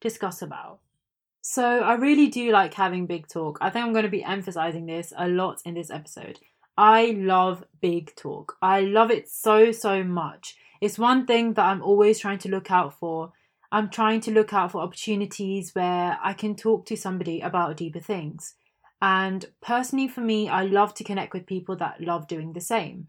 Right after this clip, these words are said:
all of my long-term friendships that I've had so far, the friends I've connected with for so long and the friends that I'm connecting with right now, they do love talking about deeper things. They do like having big talk.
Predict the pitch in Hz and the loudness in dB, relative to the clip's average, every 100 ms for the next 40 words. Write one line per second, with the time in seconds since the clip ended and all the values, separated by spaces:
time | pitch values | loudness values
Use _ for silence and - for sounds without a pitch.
0 | _ _ _ _ 214 247 254 226 220 208 | _ _ _ _ 4 4 2 2 2 4
1 | 196 190 190 - 202 214 214 208 202 190 | 2 0 -4 -4 -2 -2 -2 0 0 -2
2 | 214 208 208 127 - - - 175 180 208 | -4 -6 -6 -12 -16 -10 -6 -6 -2 -2
3 | 147 - _ - - 196 196 233 190 - | -2 -6 _ -8 -2 0 0 2 2 0
4 | 175 _ _ - 196 202 196 202 180 180 | -10 _ _ -10 -4 -2 -2 -4 -4 -4
5 | 180 - _ 220 208 147 190 175 175 - | -4 -10 _ -6 -6 -6 -6 -4 -4 -6
6 | 175 196 180 165 185 214 226 185 196 185 | -8 -4 -2 -2 0 0 -2 -4 -6 -8
7 | - 196 196 190 151 180 180 190 151 - | -4 -2 -2 -4 -4 -4 -6 -8 -10 -8
8 | 180 170 170 170 180 190 214 254 254 _ | -6 -4 -2 -4 -4 -2 0 -2 -6 _
9 | _ _ - 254 277 233 277 247 233 233 | _ _ 0 4 4 2 0 2 2 2
10 | - - - 240 247 208 180 180 180 160 | 0 -14 -6 -4 -2 -4 -2 2 2 0
11 | 175 160 180 240 190 151 156 202 202 214 | -6 -10 -6 -4 -4 -8 -4 2 2 2
12 | 247 226 208 - 214 208 190 185 180 170 | 0 2 0 0 -2 0 -2 -2 -2 -4
13 | - 170 151 - | -6 -8 -8 -10